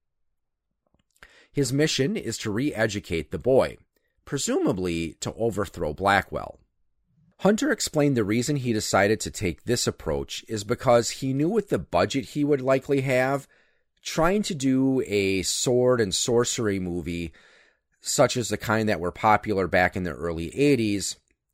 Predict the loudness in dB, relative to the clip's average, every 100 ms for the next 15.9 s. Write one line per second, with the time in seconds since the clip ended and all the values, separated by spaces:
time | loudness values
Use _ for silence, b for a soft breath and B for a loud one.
0 | _ 0 2 2 0 -2 -2 -4 2 6
1 | 4 2 -10 -12 -14 _ _ _ _ _
2 | _ _ -8 -6 0 0 2 4 4 2
3 | -2 0 -2 -2 -4 -4 -2 -2 -2 -4
4 | -6 0 2 2 0 -6 -6 -4 -4 -8
5 | -12 -14 -18 -20 _ _ _ _ _ _
6 | _ _ _ _ _ _ -6 0 4 4
7 | 4 -2 -2 2 4 4 2 -4 -6 -4
8 | -2 -2 -2 -4 -4 -6 -6 2 2 2
9 | 2 4 4 2 -6 0 2 2 -2 -10
10 | -14 -16 b b b b b b b _
11 | -6 -2 -2 2 2 2 -2 -4 0 0
12 | 2 4 6 4 4 2 0 -2 -6 0
13 | 2 2 0 0 0 0 0 2 -2 -8
14 | 0 2 2 0 -4 -4 -6 -6 0 2
15 | 2 2 2 2 0 0 -2 -4 -8